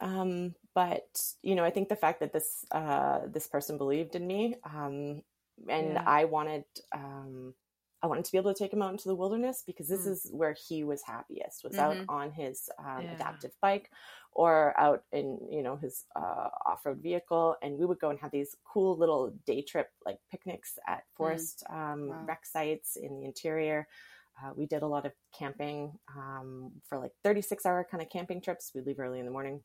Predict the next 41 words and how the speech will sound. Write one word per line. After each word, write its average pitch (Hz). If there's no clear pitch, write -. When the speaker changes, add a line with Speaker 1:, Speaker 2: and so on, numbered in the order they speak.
Speaker 1:
come 131
back 123
the 127
next 127
afternoon, 131
set 190
up 180
camp, 170
go 156
fishing. 147
I 165
always 170
hoped 151
that 147
we 151
wouldn't 143
catch 147
a 147
fish 139
'cause 139
I 139
didn't 139
wanna 131
kill 131
one, 151
but 254
Speaker 3:
<laughs> -
Speaker 1:
sometimes 156
it 156
happened. 214
Speaker 3:
Oh 214
my 226
gosh. 233
Speaker 1:
<laughs> 233
Speaker 3:
Wow. 262
Speaker 1:
Um, 175
and 180
Speaker 3:
Wild. 180
Speaker 1:
he 226
eventually 214
moved 165